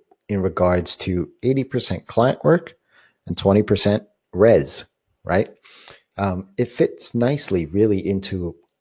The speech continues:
a one day a week is business and the rest is client work. If you wanna span that over every single day, it's basically an hour and a half every, every, every day that you work on your business versus your clients.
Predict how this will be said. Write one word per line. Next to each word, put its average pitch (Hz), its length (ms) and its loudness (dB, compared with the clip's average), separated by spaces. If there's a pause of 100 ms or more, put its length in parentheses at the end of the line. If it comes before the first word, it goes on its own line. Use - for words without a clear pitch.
a 101 80 0
one 101 460 0
day 98 340 4
a 98 60 0
week 90 580 -4
is 87 220 -4
business - 680 -4 (260)
and 87 160 -6
the 90 60 -4
rest 90 340 0
is 87 80 -6
client - 420 -2
work. - 200 -4 (1400)
If 104 220 -4
you 117 100 6
wanna 123 280 2
span 120 460 2
that 123 360 2
over 110 500 6
every 107 260 0
single 113 320 0
day, 147 320 2
it's 127 140 -4
basically 135 600 0
an 107 100 0 (180)
hour 110 280 2
and 101 80 0
a - 20 0
half 101 500 -2 (380)
every, 135 260 6
every, 139 200 2 (160)
every 143 240 2
day 165 400 2 (160)
that 92 180 -4
you 104 80 -2
work 104 240 2
on 104 140 0
your 95 100 -2
business 127 640 -2 (180)
versus 95 420 -2
your 104 60 -4
clients. - 500 -2